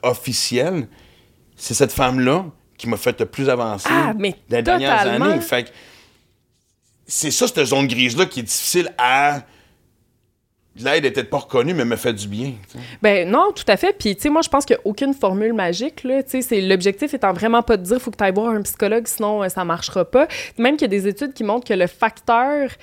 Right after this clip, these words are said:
Speaker 2: euh, qui est le, le meilleur prédicteur du changement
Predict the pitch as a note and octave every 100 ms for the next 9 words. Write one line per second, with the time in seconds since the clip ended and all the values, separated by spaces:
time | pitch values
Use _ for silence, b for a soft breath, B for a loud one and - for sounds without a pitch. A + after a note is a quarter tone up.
0 | B B F#3+ F#3 - - A3 G#3 - F#3+
1 | F#3+ G#3+ B3+ C4+ - - - B3+ G#3 -
2 | A#3+ B3+ A#3+ F#3+ - - A3 G#3+ F#3 G3+
3 | G3